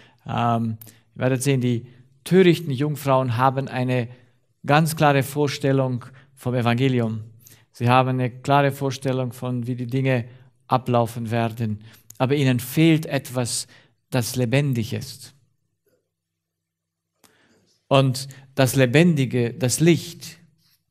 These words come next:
ist die Liebe. Ausgelebt.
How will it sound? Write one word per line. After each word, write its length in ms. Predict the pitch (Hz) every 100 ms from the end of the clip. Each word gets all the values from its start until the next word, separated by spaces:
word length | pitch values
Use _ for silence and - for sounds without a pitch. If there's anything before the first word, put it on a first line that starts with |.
| _ _ _ _ _ _ _ _ _ _ _ _ _ - _ _ _ _ _ _ _
ist 580 | 135 131 - - - - _ _ _ _ _ -
die 140 | 135
Liebe. 420 | 135 156 120 104 - - _ _ _ _ _ _ _ _ _ _ _ _ _ _ _ _ _ _ _ _ _ _ _ _ _ _ _ -
Ausgelebt. 840 | 147 131 - 123 117 113 - -